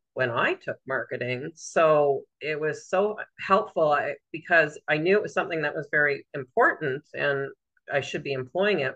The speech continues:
but having someone as, uh, so much of an expert as she was and so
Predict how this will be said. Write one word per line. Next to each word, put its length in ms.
but 220
having 240
someone 380
as, 460
uh, 260
so 160
much 200
of 120
an 100
expert 480
as 100
she 220
was 380
and 120
so 180